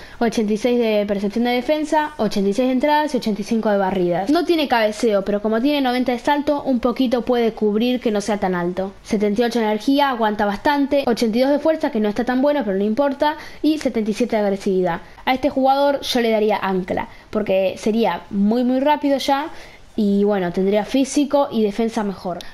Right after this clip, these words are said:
Bueno, en el siguiente dúo defensivo hay dos opciones. O seguir con Otamendi Scream y Van Dijk, o Van Dijk y Walker. Walker es bueno, pero capaz es bastante caro. Y ustedes dicen, "Yo no tengo tanta plata para Walker",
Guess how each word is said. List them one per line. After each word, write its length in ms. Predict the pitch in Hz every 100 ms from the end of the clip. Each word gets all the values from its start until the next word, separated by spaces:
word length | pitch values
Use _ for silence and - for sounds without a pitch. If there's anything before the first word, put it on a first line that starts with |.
| -
Bueno, 300 | 285 277 254
en 120 | 262
el 120 | 269
siguiente 280 | 262 339 349
dúo 200 | 339 320
defensivo 500 | 277 247 226 285 294
hay 120 | 269
dos 180 | 254 226
opciones. 480 | 220 - 190 175 180
O 80 | 262
seguir 240 | 349 381
con 120 | 381 285
Otamendi 400 | 247 254 277 262
Scream 300 | 294 349 339
y 100 | 233
Van 180 | 240 285
Dijk, 280 | 359 359 349 -
o 240 | - 349 359 - - -
Van 280 | 226 233 247
Dijk 220 | 254 277 277 -
y 80 | 240
Walker. 520 | 220 196 185 - 190 - - - - -
Walker 380 | 339 403 392
es 160 | 370 320
bueno, 320 | 359 381 392
pero 180 | 330 254
capaz 360 | 233 233 277 302
es 80 | 233
bastante 400 | 202 269 233 254
caro. 240 | 220 196
Y 180 | 220 247
ustedes 320 | 226 277 254
dicen, 280 | 226 226 240
"Yo 120 | -
no 160 | 330 269
tengo 220 | 233 185
tanta 260 | 190 190
plata 240 | 190 196 202
para 180 | 214 240
Walker", 440 | 285 311 311 294